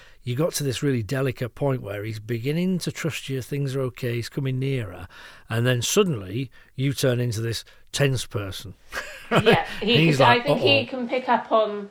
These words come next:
Speaker 2: my fear
Speaker 1: Most dogs do, and particularly with the owners. So it's, it's one of those situations where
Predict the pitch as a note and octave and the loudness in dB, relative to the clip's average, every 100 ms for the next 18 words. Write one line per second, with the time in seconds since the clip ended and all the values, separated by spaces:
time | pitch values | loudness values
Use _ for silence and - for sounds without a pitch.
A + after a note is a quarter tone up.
0 | - A3+ A3 G#3+ G#3 - A#3+ F#3+ D#3 D#3+ | 2 4 6 4 0 -2 2 6 6 4
1 | D#3+ - - D3+ F#3 - G3+ E3+ - F3+ | 0 -14 -2 4 4 4 4 4 2 2
2 | D3 A2 C#3+ - C#3+ - F3+ - D3 B2+ | 2 2 -2 0 -2 0 -2 0 0 0
3 | A#2+ A2 A#2 A#2+ A#2+ A2 F#2 - - - | 0 -2 -4 -2 -4 -6 -10 -18 -16 -6
4 | C#3 C#3 G3 - - - - C3+ F3 G#3 | -2 0 -2 -4 -8 -8 -4 2 2 4
5 | F#3 C3+ C#3 - B2+ B2+ B2+ - G#2 F#2+ | 2 0 -2 -2 -2 -2 -2 -4 -8 -6
6 | G#2+ A2 G#2+ | -6 -4 -6